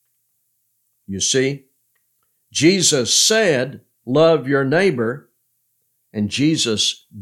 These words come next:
did that. He defined love not just by his words,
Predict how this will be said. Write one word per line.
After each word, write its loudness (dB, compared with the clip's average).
did 2
that. -10
He 2
defined -2
love 2
not 0
just 0
by 0
his 0
words, -2